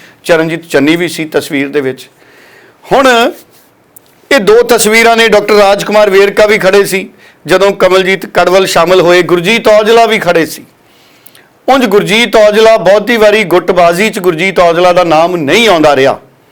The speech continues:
ਹੋ ਸਕਦਾ ਉਹਨਾਂ ਨੂੰ ਪਤਾ ਵੀ ਨਾ ਹੋਵੇ ਕਿ ਜੋ ਕੁਝ ਲੁਧਿਆਣੇ 'ਚ ਵਾਪਰ ਰਿਹਾ। ਮੈਂ ਗੁਰਜੀਤ ਔਜਲੇ ਨੂੰ, ਰਾਜਕੁਮਾਰ ਵੇਰਕਾ ਬੜੇ ਪੁਰਾਣੇ ਲੀਡਰ ਨੇ, ਮੰਤਰੀ ਰਹੇ ਨੇ, ਉਹ ਵੀ ਮੌਜੂਦ ਸੀ,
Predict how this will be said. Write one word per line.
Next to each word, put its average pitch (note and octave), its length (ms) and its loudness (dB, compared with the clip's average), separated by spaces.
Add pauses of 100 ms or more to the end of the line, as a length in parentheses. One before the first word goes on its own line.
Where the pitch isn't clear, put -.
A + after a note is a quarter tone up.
(340)
ਹੋ A#3+ 120 4
ਸਕਦਾ A3+ 280 2
ਉਹਨਾਂ A3 180 0
ਨੂੰ A3 120 0
ਪਤਾ G#3 280 0
ਵੀ G#3 120 0
ਨਾ G3+ 120 2
ਹੋਵੇ E3+ 260 0
ਕਿ F3 120 -6
ਜੋ D#3+ 180 0
ਕੁਝ D#3 140 -6
ਲੁਧਿਆਣੇ D3+ 400 -4
'ਚ C3 80 -12
ਵਾਪਰ B2+ 300 -2
ਰਿਹਾ। A3 140 2
ਮੈਂ A#3 120 0
ਗੁਰਜੀਤ F#3 400 -4
ਔਜਲੇ F#3+ 340 2
ਨੂੰ, G3+ 180 -4 (1600)
ਰਾਜਕੁਮਾਰ G#3 600 0
ਵੇਰਕਾ G3+ 500 2 (200)
ਬੜੇ G3 220 0
ਪੁਰਾਣੇ F#3+ 460 0
ਲੀਡਰ F#3+ 280 0
ਨੇ, F#3+ 260 -2 (1600)
ਮੰਤਰੀ F3 460 0
ਰਹੇ G3 220 2
ਨੇ, F#3+ 240 -2 (560)
ਉਹ B3 120 4
ਵੀ A#3+ 100 -2
ਮੌਜੂਦ C3+ 380 -2
ਸੀ, - 200 -20